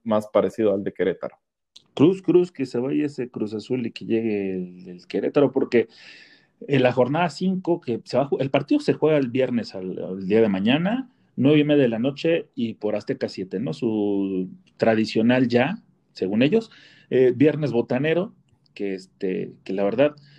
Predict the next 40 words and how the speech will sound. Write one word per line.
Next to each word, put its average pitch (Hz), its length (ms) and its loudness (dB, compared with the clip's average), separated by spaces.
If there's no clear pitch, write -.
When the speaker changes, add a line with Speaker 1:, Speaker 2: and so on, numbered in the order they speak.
Speaker 2:
yo 185 160 0
no 202 140 -2
sé 170 240 0
si 139 220 -6
le, 107 260 -2
les 95 420 -6
pasa 131 220 -2
a - 40 -6
todos, 139 280 2
pero 98 240 -6
bueno, 101 460 -6
esto - 220 -8
es - 60 -20
como 104 220 0
un 123 100 0
paréntesis, 120 520 0
¿qué 143 120 -4
partidos 147 500 0
tan 107 160 -4
feos 127 140 -4
<laughs> - 0 -
nos 147 220 2
está - 320 2
dando 143 260 2
este, 123 380 -2
este 135 220 -2
Guardianes 120 480 0
veinte 127 280 0
veintiuno, 107 560 -4
no? 131 140 -4
¿No 196 120 -4
te 214 100 0
ha - 60 -6
pasado 180 280 2
que 143 100 2
de 123 60 4
repente 147 360 0
dices, 139 200 0
"No 135 120 -2
mames, 147 340 -4